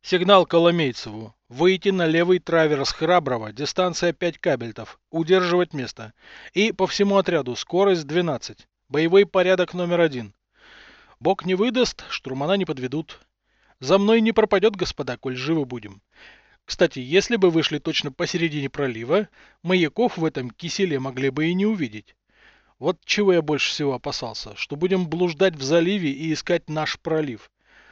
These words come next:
Теперь всё, есть привязка. Теперь-то Крабовский выведет нас точно.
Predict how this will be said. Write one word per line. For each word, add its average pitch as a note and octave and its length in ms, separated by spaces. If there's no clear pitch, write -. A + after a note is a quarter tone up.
Теперь B3+ 260
всё, G#3+ 400
есть D#3 260
привязка. F3 520
Теперь-то - 480
Крабовский E3 580
выведет D3 400
нас E3+ 180
точно. A2+ 420